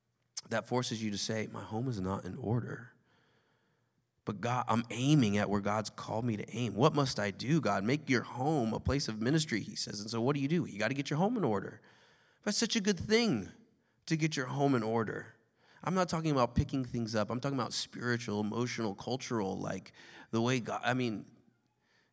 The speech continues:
yeah. And so the same way that, that Nineveh had their toes, like, dangling over the edge of the cliff,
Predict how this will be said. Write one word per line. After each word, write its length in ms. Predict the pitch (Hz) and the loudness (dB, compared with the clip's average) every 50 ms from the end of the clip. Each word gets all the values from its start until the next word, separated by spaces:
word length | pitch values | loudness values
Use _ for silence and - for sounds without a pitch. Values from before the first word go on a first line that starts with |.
| _ - | _ -10
yeah. 320 | - 139 135 113 104 - - - - _ _ - - _ _ _ _ _ _ _ _ _ _ _ _ _ _ _ _ _ _ _ _ _ _ _ _ _ _ _ _ _ _ _ _ _ _ _ _ _ _ _ _ _ _ - | -6 -2 -2 -2 -2 -4 -10 -14 -20 _ _ -20 -20 _ _ _ _ _ _ _ _ _ _ _ _ _ _ _ _ _ _ _ _ _ _ _ _ _ _ _ _ _ _ _ _ _ _ _ _ _ _ _ _ _ _ -14
And 100 | - 107 | -10 -4
so 160 | - - 135 | -2 0 0
the 140 | 123 113 117 | 0 0 0
same 400 | 113 - - 131 143 160 165 143 | 2 2 4 4 4 4 4 4
way 320 | 127 135 143 131 113 110 104 | 4 6 6 6 6 6 4
that, 300 | 98 98 95 92 - - - - - - - - - - | 4 2 0 -2 -4 -8 -16 -20 -20 -20 -20 -16 -6 -2
that 200 | 110 104 - - | -2 -2 0 2
Nineveh 440 | 98 113 117 120 120 113 107 101 | 4 4 6 6 6 4 4 2
had 240 | 101 107 110 110 104 | 2 2 0 0 0
their 100 | 101 98 | -2 -6
toes, 480 | 98 - - 107 107 110 107 104 98 - | -6 -4 -2 0 2 2 2 2 0 -2
like, 220 | 104 101 98 107 | -6 -6 -6 -4
dangling 520 | - 107 101 107 113 113 110 110 107 107 101 | -4 -2 0 0 2 2 2 2 2 4 4
over 200 | 101 101 101 95 | 4 4 2 2
the 160 | 92 - 98 | 0 0 0
edge 240 | 98 95 98 101 101 | 0 -2 0 -2 -2
of 80 | 87 | -4
the 60 | 92 - | -4 -4
cliff, 480 | - - 98 98 - - - - - | -6 -6 -8 -8 -8 -10 -14 -18 -18